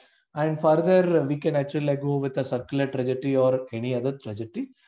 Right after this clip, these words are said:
So that is immaterial for us. So this is actually, like, simple, uh, kinematic control.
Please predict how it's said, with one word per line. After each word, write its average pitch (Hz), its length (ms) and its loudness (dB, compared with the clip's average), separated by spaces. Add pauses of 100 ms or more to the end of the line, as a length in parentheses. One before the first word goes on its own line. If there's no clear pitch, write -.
(100)
So 147 120 -4
that 135 180 4
is 147 140 0
immaterial 131 640 0
for 113 180 -6
us. 180 220 -4 (300)
So 131 200 -2
this 131 180 0
is 135 120 0
actually, 131 320 -2
like, 123 120 -2
simple, 123 680 -2
uh, 113 160 -4
kinematic 120 520 -8
control. 117 400 -6